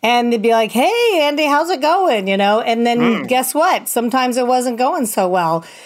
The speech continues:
Speaker 1: So
Speaker 2: Right.
Speaker 1: then they, we, at that time, we had these, uh, we didn't have customer success managers. We had customer relationship managers.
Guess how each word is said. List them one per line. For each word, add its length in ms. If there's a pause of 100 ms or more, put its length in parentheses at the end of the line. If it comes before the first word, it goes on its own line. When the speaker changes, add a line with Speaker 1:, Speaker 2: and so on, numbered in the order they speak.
(140)
Speaker 1:
So 240
Speaker 2:
Right. 100
Speaker 1:
then 540
they, 220
we, 180
at 140
that 200
time, 300
we 120
had 180
these, 240
uh, 260
we 80
didn't 200
have 180
customer 380
success 400
managers. 500
We 100
had 220 (180)
customer 420
relationship 600
managers. 580